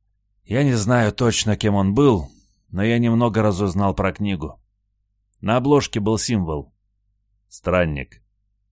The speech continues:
Он не смог скрыть своего удивления. «Откуда ты знаешь?» «Так сказала мне женщина, у которой он был вырезан на животе». «Я тоже кое-что разузнал», — сказал я.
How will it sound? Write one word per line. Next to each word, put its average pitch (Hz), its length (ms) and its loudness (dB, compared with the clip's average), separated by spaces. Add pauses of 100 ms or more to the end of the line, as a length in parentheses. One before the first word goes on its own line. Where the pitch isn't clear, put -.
(460)
Он 82 180 -4
не 104 100 0
смог 92 300 -2
скрыть 80 300 -8
своего 82 320 -4
удивления. 78 720 -4 (760)
«Откуда 117 420 -2
ты 117 140 -2
знаешь?» 101 560 -4 (1400)
«Так 82 260 -6
сказала 82 460 -6
мне 78 240 -4
женщина, 87 560 -4
у 76 40 -8
которой 82 360 -4
он 76 120 -6
был 80 340 -6 (180)
вырезан 76 560 -8
на 73 80 -6
животе». 73 640 -12 (920)
«Я 110 160 0
тоже 98 260 2
кое-что 82 380 -6
разузнал», — 78 500 -6
сказал 76 400 -8
я. 73 260 -6